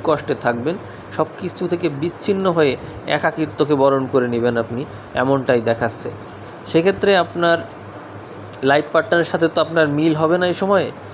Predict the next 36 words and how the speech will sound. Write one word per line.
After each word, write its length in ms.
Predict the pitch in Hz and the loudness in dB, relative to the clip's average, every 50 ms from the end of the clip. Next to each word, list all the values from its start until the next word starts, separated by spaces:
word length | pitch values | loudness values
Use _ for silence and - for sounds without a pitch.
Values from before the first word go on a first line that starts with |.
| - - - - | -16 -8 -2 0
এবং 260 | 139 147 156 143 135 | 2 4 4 4 4
বিপরীতে, 680 | 143 156 156 165 160 151 156 147 151 160 156 151 147 147 | 4 4 6 6 6 6 4 4 4 4 6 6 6 4
আহ, 420 | - - - 135 127 127 123 120 | 0 0 0 2 4 4 4 4
দেখতে 300 | 117 123 143 143 - 165 | 4 2 0 2 2 2
পাচ্ছি 300 | 151 156 151 151 - 170 | 2 2 0 0 0 0
আমরা 180 | 147 143 143 135 | 2 2 2 4
রবির 320 | 127 135 139 147 151 147 | 4 4 6 6 6 4
বিপরীতে 400 | 143 147 139 151 143 139 139 143 | 4 2 0 0 0 0 0 2
রাহু, 320 | 127 131 127 131 135 160 151 | 2 2 2 2 2 0 2
যা 120 | 151 143 | 2 2
দ্বাদশ 340 | 120 113 131 147 139 160 147 | 2 2 2 4 4 4 2
স্থানে 500 | - - - - - 156 156 160 160 - - - - - - - - 135 | 0 -4 -6 -2 -2 0 0 0 -4 -4 -8 -12 -16 -16 -16 -6 0 2
বসে 260 | 147 156 156 175 175 | 4 4 6 4 4
আছে। 260 | 175 165 - 208 214 - - - - - - - | 4 4 2 -2 -4 -6 -8 -14 -16 -16 -14 -6
দুইজনের 460 | 147 139 143 135 139 156 156 160 156 143 | -2 0 2 2 4 4 4 4 4 2
ভিতরে 340 | 151 151 165 160 160 165 | 2 0 2 4 4 4
এই 160 | 165 160 151 139 | 4 2 0 -2
সময়ে 460 | - - 151 151 156 156 156 156 147 139 135 | -2 -2 0 2 2 4 2 2 0 0 2
বনিবনা 460 | 135 135 139 139 139 139 135 135 131 | 2 4 4 4 4 4 4 2 2
হবে 200 | 131 131 135 143 | 2 2 2 2
না। 180 | 147 151 160 170 - - - - - | 2 2 0 -2 -6 -12 -16 -6 0
কেউ 160 | - 147 147 | 2 4 4
কেউ 280 | 139 143 156 151 147 147 | 4 4 4 4 4 4
এই 60 | 143 | 2
সময় 260 | 135 - 147 147 143 | 0 0 0 2 2
বিচ্ছেদের 480 | 127 127 135 131 - - 156 147 156 151 151 - | 0 0 -2 -2 0 2 4 6 4 4 4 2
পথ 140 | - 151 151 | 2 2 2
বেছে 280 | 147 147 156 147 170 170 | 2 0 -2 0 0 -2
নেবে, 240 | 175 175 190 220 302 - - - - - - | 0 0 -2 -2 -2 -4 -10 -16 -10 -4 0
আবার 260 | - 160 170 170 156 | 2 4 4 2 2
কেউ 220 | 156 165 160 156 | 2 2 2 2
কেউ, 200 | 147 - 156 175 | 4 4 4 4
আহ, 400 | - - - - - - - - | 4 2 -2 -12 -16 -10 -2 0
আহ, 800 | 139 135 131 127 131 139 143 139 139 - 147 131 123 120 - - | 2 4 4 4 2 -2 -4 -6 -6 -4 -2 -2 -2 0 0 2
আলাদা 280 | 165 170 160 151 143 | 2 4 4 2 2
থাকবে, 380 | - - 135 113 110 110 120 | 2 0 -2 -2 -4 -4 -8